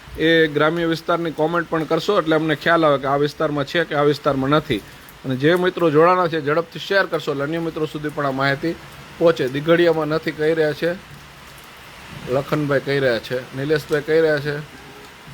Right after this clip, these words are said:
કુંતાસીમાં નથી, પ્રિન્સ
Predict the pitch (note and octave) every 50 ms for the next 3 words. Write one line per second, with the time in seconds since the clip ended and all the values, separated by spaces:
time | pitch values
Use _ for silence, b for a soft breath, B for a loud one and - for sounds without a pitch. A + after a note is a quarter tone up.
0 | - - - C#3+ D3 D3+ D3 D#3 C#3 C3+ - D3 C3+ B2+ B2 B2 C#3 D3 C#3 -
1 | B2+ G#2 F2+ F#2+ - - - - - - - - - - - - - - - -
2 | - - - - - - - - - - D3+ D3+ D3+